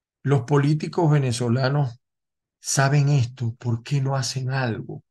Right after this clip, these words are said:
Y la gente que se va, mucha de la gente que se va, es gente del propio partido,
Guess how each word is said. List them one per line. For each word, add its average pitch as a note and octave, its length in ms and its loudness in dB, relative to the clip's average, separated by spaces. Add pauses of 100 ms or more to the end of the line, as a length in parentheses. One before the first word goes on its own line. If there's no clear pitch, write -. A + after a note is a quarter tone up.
(520)
Y G#3+ 120 2
la F3+ 160 6
gente A#3+ 400 2
que B3 160 2
se G#3+ 160 4
va, D3+ 380 2 (1040)
mucha G#3 400 4
de G3+ 100 2
la E3+ 100 2
gente E3 320 2
que E3 140 -2
se D#3+ 160 0
va, C3+ 320 0 (1080)
es D3+ 240 4
gente D#3+ 720 2 (1200)
del B2+ 400 -2
propio F3+ 760 0 (440)
partido, C#3+ 840 0